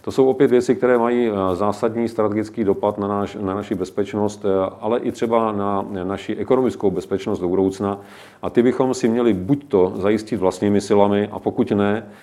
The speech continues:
tak, eh, technologiemi, eh, našich spojenců, eh, spojenců a přátel. A, eh, myslím, že, eh, když se na to podíváme, eh, touto, eh, touto, eh, tímto pohledem, touto pe-, tím, touto perspektivou, eh, tak, eh, jediným logickým, eh, rozhodnutím bude,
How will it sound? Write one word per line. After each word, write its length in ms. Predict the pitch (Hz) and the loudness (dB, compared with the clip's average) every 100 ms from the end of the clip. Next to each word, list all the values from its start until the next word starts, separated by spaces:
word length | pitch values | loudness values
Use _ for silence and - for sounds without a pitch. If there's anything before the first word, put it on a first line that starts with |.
| - | -6
tak, 240 | 110 107 113 | -4 0 4
eh, 280 | 104 98 | 4 4
technologiemi, 880 | 92 101 120 113 110 113 113 110 107 | 2 0 4 4 6 4 4 2 0
eh, 380 | 101 95 90 90 | -4 -6 -4 -2
našich 280 | 95 - 101 | -2 -4 -4
spojenců, 680 | 98 101 101 107 101 104 98 | 0 2 2 0 0 -2 -4
eh, 40 | |
spojenců 440 | 90 101 95 95 101 | -4 -2 0 0 -2
a 60 | |
přátel. 480 | 95 92 85 80 71 - - - - - - _ - 95 | -2 -4 -4 -4 -10 -12 -20 -20 -20 -20 -20 _ -18 -2
A, 300 | 95 95 - 98 90 | 2 2 0 -6 -6
eh, 60 | 92 - - - - 127 | -8 -12 -18 -18 -14 -6
myslím, 360 | 107 131 131 | -2 4 4
že, 280 | 120 127 113 | 6 6 6
eh, 20 | 101 98 98 95 98 | 4 0 0 -2 -2
když 160 | 104 | -2
se 80 | 131 | 0
na 80 | 123 | 0
to 80 | 123 | 2
podíváme, 380 | 123 120 127 | 2 4 2
eh, 600 | 117 - 110 98 104 101 92 | 0 -2 0 2 0 -2 -4
touto, 520 | - 117 113 123 110 95 92 92 | 0 0 2 4 4 2 0 -2
eh, 40 | |
touto, 640 | 110 110 107 117 113 98 95 - | -2 -4 -2 2 4 2 -2 -8
eh, 280 | 95 90 90 | -8 -6 -6
tímto 300 | - 107 104 | -4 0 0
pohledem, 640 | 104 104 110 107 107 110 | 2 6 6 6 4 0
touto 220 | 104 104 110 | -2 -2 -2
pe-, 220 | 117 98 | -2 -2
tím, 300 | 113 104 95 | -4 -4 -2
touto 240 | 98 101 | -2 -2
perspektivou, 800 | 104 104 - 98 104 101 98 98 | 0 0 0 0 4 6 4 2
eh, 640 | - - - - - 92 98 | -10 -20 -20 -16 -4 0 2
tak, 260 | 104 - | 0 2
eh, 200 | 107 98 | 4 4
jediným 320 | 98 101 117 | 4 2 2
logickým, 600 | 110 104 104 - 113 110 | 2 2 0 -2 -2 0
eh, 960 | 107 95 92 95 95 - 104 - 104 98 | 2 0 -2 -4 -6 -10 -12 -12 -8 -4
rozhodnutím 540 | 98 101 104 101 107 | 0 2 0 0 -2
bude, 340 | 95 101 101 | 0 2 2